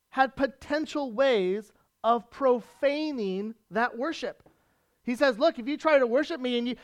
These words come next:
and you built the altar with these kinds of tools, I don't want it." Or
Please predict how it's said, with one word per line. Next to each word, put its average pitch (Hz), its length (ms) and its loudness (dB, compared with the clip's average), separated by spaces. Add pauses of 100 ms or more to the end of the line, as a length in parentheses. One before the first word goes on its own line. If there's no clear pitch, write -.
(120)
and 220 140 0
you 254 80 0
built 285 260 4
the 240 120 0
altar 262 320 2
with 220 120 -6
these 262 160 -8
kinds 269 240 -4
of 208 80 -6
tools, 311 260 -4
I 226 80 2
don't 269 160 -4
want 262 200 -4
it." - 120 -14 (480)
Or 269 220 8